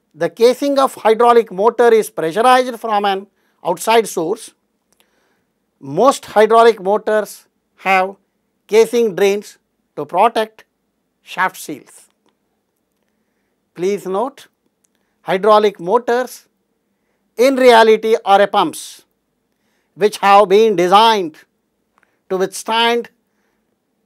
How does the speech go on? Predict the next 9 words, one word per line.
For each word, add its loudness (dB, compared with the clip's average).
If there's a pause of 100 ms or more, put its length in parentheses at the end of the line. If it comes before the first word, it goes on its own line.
(160)
the -16
different -4
forces 2 (520)
that -4
are 0
involved 2
in -2
motor -4
applications. -4